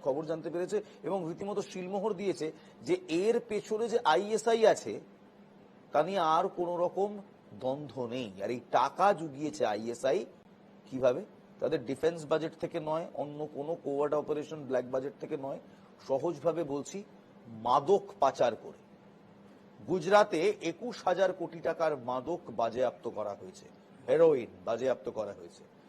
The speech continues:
আগেও দেখেছি ট্যালকাম পাউডার বলে মাদক চোরাচালানকারী,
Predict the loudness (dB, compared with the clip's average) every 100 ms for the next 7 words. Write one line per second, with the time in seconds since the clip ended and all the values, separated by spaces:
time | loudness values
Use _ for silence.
0 | -20 -4 2 4 6 4 2 -2 -4 -8
1 | 0 2 2 -2 -6 2 2 4 0 0
2 | 0 0 0 -4 -20 -20 -18 -6 2 4
3 | 4 0 -2 0 2 2 0 0 0 0
4 | -2